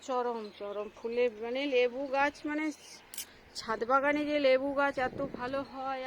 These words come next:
আর এত তরতাজা থাকে কি করে জানেন তো? শুধু ওই বোতলের জল খেয়ে খেয়ে। খুব তেষ্টা পায়, একটু শুকোতে পায় না। দেখুন কড়ি দেখুন, ফুল দেখুন, ঝাঁঝরার মতো পুরো একদম, মনে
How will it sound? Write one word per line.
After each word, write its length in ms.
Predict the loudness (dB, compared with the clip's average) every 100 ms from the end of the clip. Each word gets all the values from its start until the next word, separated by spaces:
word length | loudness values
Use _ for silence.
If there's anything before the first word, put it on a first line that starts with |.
| -6
আর 60 | -6
এত 140 | -10 -10 -12 -12 -20 -18 -18 -20 -20 -20 -8
তরতাজা 520 | -4 -4 -2 -2 -2 -2
থাকে 180 | -4 -2 0
কি 80 | 2
করে 140 | 2 4
জানেন 200 | 2 0 -2
তো? 40 | -4 -10
শুধু 180 | -10 -2
ওই 80 | -2 0
বোতলের 380 | -2 -2 -2 -2
জল 140 | -4 -6 -8
খেয়ে 200 | -14 -14
খেয়ে। 220 | -18 -20 -20 _ _ _ -20 -20 -20 _ _ _ _ _ -12
খুব 140 | -12 -10
তেষ্টা 320 | -10 -8 -4 -4
পায়, 260 | -2 -4 -4 -6 -10 -20 -20 -20 -20 -20 -20 -20 -20 -20 -20 -20 -20 -20 -20 -18 -16 -8 -8
একটু 240 | -8 -8 -8 -8
শুকোতে 340 | -10 -6 -4 -4
পায় 160 | -4 -8
না। 60 | -10 -12
দেখুন 240 | -12 -14 -16 -20 -20 -16
কড়ি 260 | -12 -12 -10
দেখুন, 180 | -12 -14 _
ফুল 180 | -16 -12 -12
দেখুন, 260 | -16 -20 -20 -20 -20 -20 -20 _ _ -20 -20
ঝাঁঝরার 500 | -12 -8 -6 -4 -4 -8
মতো 160 | -14 -18
পুরো 180 | -16 -16 -16
একদম, 220 | -16 -20 -20 -20 _ -20 -20 -20 -20 -12
মনে 160 | -6 -4